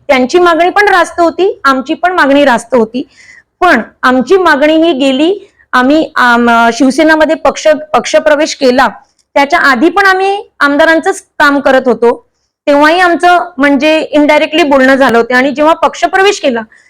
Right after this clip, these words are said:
तेव्हा कुठल्याही बिनशर्तीवर पक्षप्रवेश करून फक्त पप्पा बोलले, "आमच्या दोन सीट आहेत, त्या आम्हाला देणं आहे." तेव्हा आमदार बोलले ते, "शेठ, तुमचे दोन सीट आम्ही तुम्हाला देऊ."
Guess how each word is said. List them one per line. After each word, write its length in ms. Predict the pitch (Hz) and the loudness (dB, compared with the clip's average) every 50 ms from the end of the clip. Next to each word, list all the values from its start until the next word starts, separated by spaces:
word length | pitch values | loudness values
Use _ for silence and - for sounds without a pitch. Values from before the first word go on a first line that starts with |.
| _ _ _ _ - | _ _ _ _ -2
तेव्हा 220 | 330 339 359 381 | 0 2 2 0
कुठल्याही 560 | 370 370 339 254 - 311 349 359 359 370 381 | 0 0 -2 0 2 2 2 4 4 4 2
बिनशर्तीवर 720 | 330 285 233 320 359 392 381 - 381 339 - 359 370 381 370 | 2 2 2 2 2 2 0 0 0 0 0 2 2 2 2
पक्षप्रवेश 640 | - 339 311 - - 349 285 349 339 330 349 254 - | 0 -2 -2 -2 -2 -4 -2 0 0 0 0 -2 -2
करून 220 | 339 330 339 349 | -2 -2 -2 0
फक्त 220 | 320 339 269 - | -2 -4 -2 -2
पप्पा 340 | 349 349 330 311 - 311 320 | -2 0 0 -2 0 0 -2
बोलले, 340 | 302 285 302 302 302 320 330 339 - | 0 2 0 0 2 0 -2 -2 -2
"आमच्या 280 | 277 269 269 262 311 320 | -2 -2 -2 0 0 -2
दोन 300 | 269 240 269 285 311 339 | 0 2 2 2 2 0
सीट 220 | 320 - 330 294 - | 0 -2 -4 -2 0
आहेत, 100 | 302 311 - _ - | -2 -2 -2 _ -2
त्या 100 | 294 285 | 0 2
आम्हाला 320 | 269 262 262 269 285 294 | 2 2 2 2 2 2
देणं 300 | 247 233 240 226 220 247 | 2 2 2 2 2 2
आहे." 280 | 254 240 208 202 196 190 - _ _ _ _ _ _ _ _ _ _ _ _ - | 0 0 -2 -4 -8 -12 -16 _ _ _ _ _ _ _ _ _ _ _ _ -2
तेव्हा 260 | 294 285 311 349 359 | 0 2 4 2 2
आमदार 240 | 330 320 330 320 320 | 2 2 0 0 2
बोलले 220 | 320 320 311 320 | 0 0 0 0
ते, 160 | 302 339 339 269 277 | 0 -2 -2 -4 -4
"शेठ, 180 | - 330 330 320 320 | -2 -2 -2 -2 -2
तुमचे 300 | 330 294 277 269 277 339 | -2 0 0 0 -2 -2
दोन 260 | 294 285 311 302 302 302 | -2 0 0 0 0 0
सीट 260 | 302 330 330 - - | -2 -2 -2 -2 0
आम्ही 180 | 285 262 277 | 0 0 0
तुम्हाला 320 | 269 - 285 277 277 277 285 | 0 0 2 2 2 2 2
देऊ." 340 | 240 220 240 233 233 196 | 2 2 0 0 0 -4